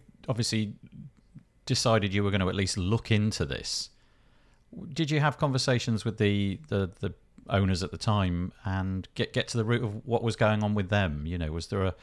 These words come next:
was there a particular reason? You know, had they, despite the fact that there may be seven hundred thousand people having installed it, was it, was it more of a difficult business proposition for them? Were they just,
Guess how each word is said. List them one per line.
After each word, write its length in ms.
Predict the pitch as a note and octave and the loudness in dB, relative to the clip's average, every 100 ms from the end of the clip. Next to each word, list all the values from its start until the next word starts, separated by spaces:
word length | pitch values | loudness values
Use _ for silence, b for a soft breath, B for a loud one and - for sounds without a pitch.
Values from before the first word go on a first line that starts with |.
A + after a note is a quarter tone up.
| b b b | b b b
was 120 | - F2+ | -4 2
there 120 | G#2 | 2
a 40 | |
particular 440 | - G#2 - G#2+ G2+ | 2 -4 -4 -2 2
reason? 600 | A2+ A#2+ A#2 A#2 A#2 A#2 | 2 2 2 2 2 0
You 80 | G#2+ | 0
know, 140 | F2+ | 2
had 200 | F2+ G2+ | 2 2
they, 240 | G#2+ G2+ G2 | 2 2 0
despite 440 | G2 G#2+ - A2+ | -2 -2 2 2
the 80 | F#2 | 2
fact 140 | G2+ | -2
that 60 | F#2 | 0
there 100 | F2+ | -2
may 140 | F#2 | -2
be 80 | E2+ | -4
seven 260 | E2 F2 F2 | -4 -4 -4
hundred 240 | D#2+ D#2 | -6 -6
thousand 300 | E2 E2 E2 | -4 -4 -6
people 360 | - D#2+ - D#2 B B B B | -8 -6 -6 -8 B B B B
having 240 | - D#2+ D#2 | -4 -2 0
installed 480 | D#2+ - G#2 G2+ | -2 0 2 2
it, 240 | G2 G2+ - | 2 0 -2
was 200 | G2+ F#2+ | -2 0
it, 220 | G2 - _ _ | 0 -2 _ _
was 140 | - G2+ | -6 -4
it 340 | - G#2+ - | -6 -10 -2
more 180 | A2+ G#2+ | 4 4
of 60 | F#2+ | 4
a 60 | |
difficult 400 | F2+ G2 F#2+ F#2+ | 0 -2 -4 -2
business 320 | G2+ F2+ G#2 | -2 0 -4
proposition 560 | - G2 - F2+ F2 F#2 | -4 -4 -4 -4 -4 -4
for 140 | - | -4
them? 500 | E2+ G#2 A2 G#2+ G#2+ | 0 4 4 4 2
Were 160 | G#2+ F#2 | 0 0
they 100 | F2+ | 0
just, 220 | F2+ - | -2 -6